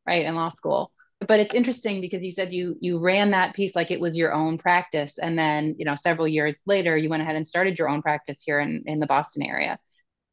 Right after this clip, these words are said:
Do you feel like that really helped to prepare you for that? It's, did that make that process easier back here in civilian life when you were doing it on your own?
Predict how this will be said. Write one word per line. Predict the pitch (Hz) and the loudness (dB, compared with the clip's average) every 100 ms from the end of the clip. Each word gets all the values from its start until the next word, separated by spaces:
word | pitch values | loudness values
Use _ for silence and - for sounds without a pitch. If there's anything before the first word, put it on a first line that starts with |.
| _ _ - | _ _ -6
Do | |
you | 180 | -6
feel | - 160 | 0 2
like | 160 160 | 2 2
that | 151 | 0
really | 147 147 | 2 0
helped | 151 - | -2 -8
to | - | -8
prepare | 156 - 160 175 | -12 -6 -2 2
you | 202 208 | 2 0
for | 208 | -2
that? | 208 214 214 214 - | 0 2 2 -2 -6
It's, | 151 - - | -12 -12 -4
did | 160 | 2
that | 143 139 143 | 6 6 4
make | 175 151 156 - | 4 2 2 0
that | 151 | -2
process | - 147 147 156 - | 2 0 2 -2 -2
easier | 185 175 190 180 180 175 | -4 0 2 4 2 2
back | 160 165 | 0 0
here | 156 | -4
in | 151 | -4
civilian | 151 151 170 180 | -4 -2 0 0
life | 185 180 185 | -2 -2 -2
when | 156 | -2
you | 156 | -2
were | 147 | -2
doing | 151 156 156 | 0 0 0
it | |
on | 151 151 | 0 0
your | 151 | 2
own? | 165 185 214 | 2 0 -2